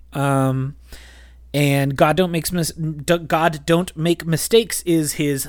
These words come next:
second album, uh, and it's just really tight. Um,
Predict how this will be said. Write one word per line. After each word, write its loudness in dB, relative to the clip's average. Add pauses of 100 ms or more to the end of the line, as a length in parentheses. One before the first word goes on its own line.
second 0
album, 2 (520)
uh, 0
and 0
it's 0
just 0
really 0
tight. -2 (460)
Um, 4